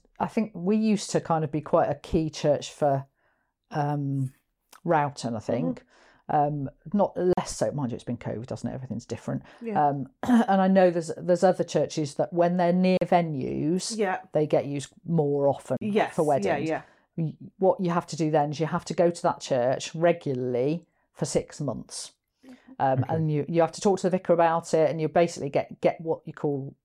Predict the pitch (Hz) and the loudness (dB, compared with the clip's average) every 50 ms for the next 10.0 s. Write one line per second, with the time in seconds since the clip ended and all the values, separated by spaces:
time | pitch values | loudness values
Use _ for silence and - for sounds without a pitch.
0 | - _ - 170 170 - - 165 143 139 - 160 143 135 135 - 139 127 127 151 | -8 _ -2 -2 -2 -4 -6 -6 -6 -4 -2 0 0 0 0 -2 -4 -4 -2 -4
1 | 143 143 139 131 - - - 151 143 151 147 147 147 147 139 - - - - 151 | -4 -4 -4 -4 -4 -6 -8 -4 -2 0 2 2 2 2 2 0 -4 -6 -4 -4
2 | 143 143 139 143 135 117 113 113 117 123 127 123 - - - 226 214 - 226 214 | -4 -2 0 0 0 0 0 -2 -4 -6 -6 -8 -8 -8 -6 -2 -2 -2 0 0
3 | 214 202 - 202 214 202 202 180 180 - - - - 185 160 156 147 127 - _ | -2 -2 0 0 0 0 0 -2 -2 -4 -4 -6 -4 -4 -4 -4 -6 -8 -12 _
4 | _ - 180 175 170 160 147 - 143 135 135 123 - - - - 190 185 196 196 | _ -2 -2 -2 -2 -2 -4 -4 -2 -2 -2 -4 -4 -4 -4 -2 -2 -2 -4 -4
5 | - 170 151 151 147 143 147 143 143 - 123 104 - - - - - _ - - | -4 -4 -2 -2 -2 -2 -4 -4 -4 -4 -4 -4 -6 -8 -10 -14 -20 _ -20 -20
6 | - - _ - 151 139 147 139 147 147 165 151 - 175 165 156 - 160 151 151 | -20 -18 _ -6 -4 -4 -2 -4 0 2 2 2 2 0 -6 -2 -2 -2 -2 0
7 | - 151 151 143 135 131 131 135 147 139 139 139 139 - _ _ _ _ - 170 | -2 -2 0 0 0 0 -2 0 0 0 0 0 -4 -8 _ _ _ _ 2 2
8 | 175 165 170 - 185 175 170 165 160 151 151 160 165 151 139 - - - - 117 | 2 2 2 0 -2 -2 0 0 0 0 2 4 4 4 2 0 -6 -8 -8 -4
9 | 98 113 120 127 - 131 - - 131 - - - 127 120 - - - - - | -4 -2 -4 -4 -4 -6 -6 -4 -6 -6 -6 -6 -6 -6 -6 -8 -12 -16 -18